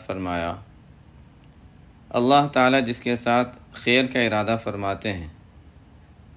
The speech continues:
ہم سوچتے ہیں کہ جس کے ساتھ خیر کا ارادہ ہو تو اس کو بہت انعامات ملیں،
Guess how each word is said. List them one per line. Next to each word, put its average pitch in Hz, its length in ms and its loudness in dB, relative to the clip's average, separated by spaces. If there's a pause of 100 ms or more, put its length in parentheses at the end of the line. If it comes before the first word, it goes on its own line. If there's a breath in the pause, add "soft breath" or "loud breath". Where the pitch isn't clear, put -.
(1600)
ہم 107 100 -6
سوچتے 110 400 -6
ہیں 107 160 -2
کہ 104 160 -4
جس 98 180 -10
کے 107 120 -6
ساتھ 101 280 -2
خیر 107 240 -2
کا 104 140 -6
ارادہ 98 340 0
ہو 98 220 -2
تو 98 220 -6
اس 95 80 -10
کو 101 180 -8
بہت 104 300 -4
انعامات 98 560 -4
ملیں، 98 280 -6